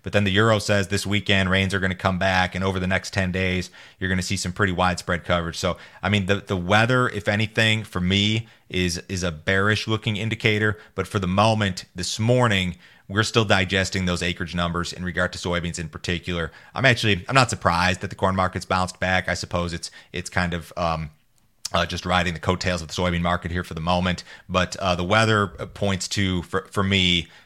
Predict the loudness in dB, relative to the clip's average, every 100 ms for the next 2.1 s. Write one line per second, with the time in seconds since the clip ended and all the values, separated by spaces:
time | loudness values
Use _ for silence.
0 | 2 4 4 2 0 0 -2 -2 -2 0
1 | -2 -2 -8 -6 -8 -8 -8 -8 -8 -8
2 | -8